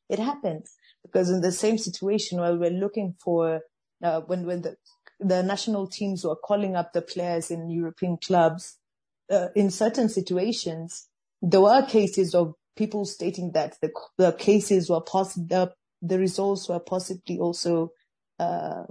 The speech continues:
affected by, you know, the man-, the organizers were trying to make sure that the African players were not able to travel to their local countries, and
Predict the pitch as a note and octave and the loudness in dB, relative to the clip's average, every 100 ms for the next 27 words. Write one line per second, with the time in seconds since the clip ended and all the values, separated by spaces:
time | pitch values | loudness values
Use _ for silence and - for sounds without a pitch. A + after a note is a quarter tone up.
0 | - _ _ _ _ _ _ F3 F#3 F#3 | -18 _ _ _ _ _ _ -2 2 2
1 | F#3+ E3+ E3+ E3 D#3 - - - G3+ E3 | 2 4 6 6 2 -2 -6 0 4 4
2 | E3 E3+ F#3 F3 F#3 F3+ F#3 G#3+ B3 F#3 | 2 2 0 2 0 0 -2 0 -2 -2
3 | E3+ E3 E3+ E3+ - G3+ G#3+ G3+ F#3+ F#3 | -4 -4 -8 -8 -8 -2 0 0 0 0
4 | F3+ - - F3+ F3 E3+ D3 - - _ | -2 -4 -2 0 0 0 -4 -8 -20 _
5 | _ _ F3 E3+ F3 G3+ F3+ E3+ - F3 | _ _ 0 0 0 -4 -4 -6 0 2
6 | F3 D#3+ E3+ E3 E3 F3 E3+ - - - | 2 2 -2 -2 0 0 0 -4 -20 -20
7 | _ _ _ F#3 F3+ F3 E3+ - F3+ - | _ _ _ 0 2 2 -4 -4 -2 4
8 | E3+ D#3+ D#3+ D#3+ E3 D#3 D#3 E3 E3 A#3+ | 6 6 2 -2 -4 -2 0 0 -2 -6
9 | D#3+ - F3 - D3+ D3+ - - _ _ | -10 -4 -4 -2 -4 -4 -8 -18 _ _
10 | - E3+ E3 D#3+ | 0 4 4 2